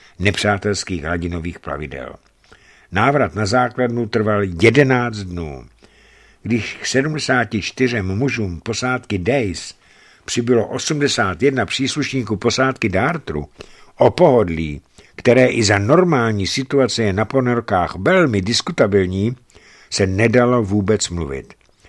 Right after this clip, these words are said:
Námořníci spali i na prázdných plošinách sloužících k uložení torpéd. Ke konci plavby docházely potraviny,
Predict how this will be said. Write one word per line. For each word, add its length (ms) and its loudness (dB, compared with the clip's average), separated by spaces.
Námořníci 720 2
spali 380 2
i 140 -4
na 140 0
prázdných 580 2
plošinách 880 0
sloužících 800 4
k 60 -8
uložení 540 4
torpéd. 520 -4
Ke 100 0
konci 360 2
plavby 480 -2
docházely 560 2
potraviny, 640 -4